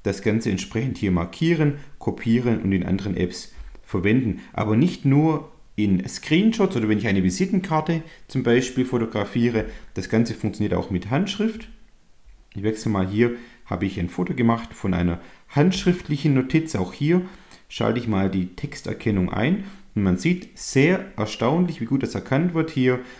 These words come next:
Der Text, die Webadresse, die Telefonnummer. Wenn ich auf die Telefonnummer klicken würde, kann ich jetzt direkt einen Anruf starten zum Beispiel. Also da wird gleich das richtige Protokoll geöffnet. Oder wenn ich hier auf die Webadresse klicke,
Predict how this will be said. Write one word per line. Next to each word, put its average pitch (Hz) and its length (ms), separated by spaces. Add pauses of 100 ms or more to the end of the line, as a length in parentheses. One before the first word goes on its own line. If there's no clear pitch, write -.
(240)
Der 90 100
Text, - 720
die 92 460 (120)
Webadresse, 98 800
die 87 120
Telefonnummer. 101 640 (300)
Wenn 98 80
ich 98 80
auf - 40
die - 80
Telefonnummer 107 640 (220)
klicken 160 440
würde, 127 340 (360)
kann 117 160
ich 113 80
jetzt - 460
direkt 98 400
einen 95 220
Anruf 180 360
starten 139 400
zum 120 160
Beispiel. 104 560
Also 90 160
da 92 100
wird 95 160
gleich - 160
das - 200
richtige 117 260
Protokoll 143 680 (120)
geöffnet. - 560 (440)
Oder 87 200
wenn 90 100
ich 90 160
hier 92 180
auf 87 120
die 87 320 (100)
Webadresse 95 720
klicke, 87 400